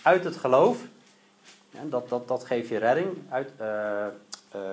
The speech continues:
uit genade door het geloof zijn wij gered. Niet uit werken, zodat niemand zal roemen.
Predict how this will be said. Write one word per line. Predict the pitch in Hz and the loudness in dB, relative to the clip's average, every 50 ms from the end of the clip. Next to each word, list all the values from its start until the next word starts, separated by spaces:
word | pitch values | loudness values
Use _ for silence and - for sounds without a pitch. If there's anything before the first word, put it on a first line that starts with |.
| 95 98 95 - - _ _ _ _ _ _ | -8 -8 -10 -12 -18 _ _ _ _ _ _
uit | - 139 135 | 0 0 0
genade | - - 143 131 123 127 120 117 113 113 | 0 0 2 4 6 6 6 4 0 0
door | - 139 151 156 | 2 4 4 4
het | 139 135 - | 2 0 -4
geloof | - 120 113 110 123 147 143 | -6 -2 0 0 0 0 -2
zijn | - - 120 113 | -6 -6 -6 -4
wij | 113 104 | -6 -6
gered. | - - 104 107 147 170 - - - | -4 -4 -2 -2 -2 -2 -4 -12 -10
Niet | 110 127 131 135 | -10 -8 -6 -6
uit | 120 104 | -6 -4
werken, | 101 110 113 123 127 - 123 | -2 0 0 0 0 -2 -4
zodat | 131 123 110 110 107 | -4 -4 -4 -4 -4
niemand | 123 135 135 131 131 - | -4 -4 -4 -4 -4 -4
zal | - 107 104 104 | -2 -2 -2 0
roemen. | 117 123 151 190 220 - | 0 2 2 2 0 -2